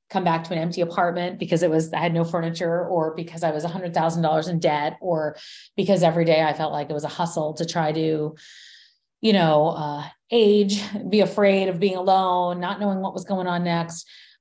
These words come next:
Um, I, I think it was really one day at a time. I, I wrote in my book,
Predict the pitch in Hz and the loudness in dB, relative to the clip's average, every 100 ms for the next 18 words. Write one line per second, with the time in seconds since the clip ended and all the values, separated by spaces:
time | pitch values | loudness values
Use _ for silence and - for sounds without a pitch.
0 | - 214 202 202 233 233 - 226 240 254 | -2 0 0 -2 -4 -4 -6 -4 -2 0
1 | 285 233 233 196 196 185 180 170 165 - | 0 -2 0 0 0 0 2 2 2 -4
2 | - 180 175 175 165 165 165 170 - 196 | -6 -4 -2 -2 -4 -4 -6 -8 -6 -2
3 | 190 196 185 170 160 175 170 170 | -2 -2 -2 -2 0 0 0 -6